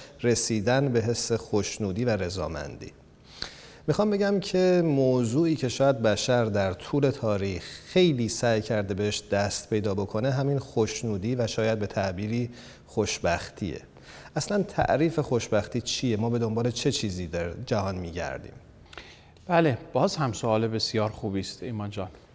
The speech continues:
Speaker 2: اه، خوشبختی یک حسه. اه، عدد و رقم نیست. خط با خطکش نمی‌تونیم اندازش بگیریم. یعنی اگر یه نفر فکر بکنه که اگر من اینقدر پول مثلاً در حساب بانکیم داشته باشم دیگه آدم خوشبختیم،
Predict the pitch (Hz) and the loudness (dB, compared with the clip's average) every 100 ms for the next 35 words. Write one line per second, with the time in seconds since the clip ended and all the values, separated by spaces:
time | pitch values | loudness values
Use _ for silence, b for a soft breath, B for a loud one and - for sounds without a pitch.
0 | B B B B B B - 139 143 143 | B B B B B B -4 0 2 2
1 | 151 - 160 - - 165 160 - - 190 | -2 0 0 0 0 2 2 -2 -4 -2
2 | 208 208 202 156 151 156 156 165 - - | 0 0 -2 -4 0 0 2 2 2 -4
3 | 101 - - B B B B B - 139 | -6 -10 -20 B B B B B -10 0
4 | 139 135 131 123 123 - 127 131 131 127 | 2 4 4 2 0 -2 -2 0 2 2
5 | 131 120 113 123 127 120 104 - - - | 4 4 2 2 2 0 -2 -8 -12 -20
6 | - - - 113 - - 110 113 113 - | -20 -8 0 0 2 0 0 -2 -2 -2
7 | 135 147 123 101 107 104 98 95 92 101 | -2 0 0 -2 -2 -2 -2 -2 -4 -6
8 | 95 - 113 - - - B B B B | -6 -10 -10 -10 -10 -16 B B B B
9 | 135 131 135 135 127 123 120 131 120 - | 0 2 2 0 2 2 2 0 0 0
10 | 113 135 120 117 - 104 104 110 127 131 | 0 -2 -2 -4 -4 -6 -4 -6 -4 0
11 | 127 123 127 123 - - 143 113 107 101 | 0 0 0 -2 -4 -2 0 0 -2 -4
12 | - 120 101 98 - 101 101 101 98 107 | -6 -4 -4 -6 -6 -4 -2 -2 -2 -6
13 | - 107 104 104 101 95 - 113 95 - | -4 -2 -2 -2 -4 -4 -4 -4 -4 -6
14 | 107 98 - 104 98 98 117 113 104 101 | -6 -6 -6 -8 -6 -4 -4 -2 -4 -6
15 | 92 101 - 95 92 - 104 110 117 | -6 -8 -6 -6 -6 -6 -2 -2 -2